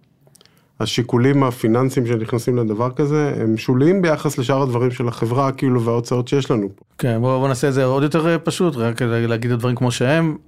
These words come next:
Speaker 2: נקודת הפתיחה היא הרי משכורת מינימום, כי זה מה שמקבלים אצל, אה, אצל הקבלן. אז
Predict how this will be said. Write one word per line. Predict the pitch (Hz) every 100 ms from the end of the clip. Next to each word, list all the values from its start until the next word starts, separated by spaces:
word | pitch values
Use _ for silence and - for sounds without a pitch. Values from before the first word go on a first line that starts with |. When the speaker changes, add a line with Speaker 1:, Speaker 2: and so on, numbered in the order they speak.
| -
Speaker 2:
נקודת | 123 143 165
הפתיחה | 170 143 170
היא | 180 143
הרי | 120
משכורת | 120 - 135 143
מינימום, | 160 190 190
כי | 135
זה | 156
מה | 175
שמקבלים | 170 143 147
אצל, | 151 139 123
אה, | 120 120 117 113
אצל | 117
הקבלן. | 113 117 117 95 92 - - - -
אז | 123 113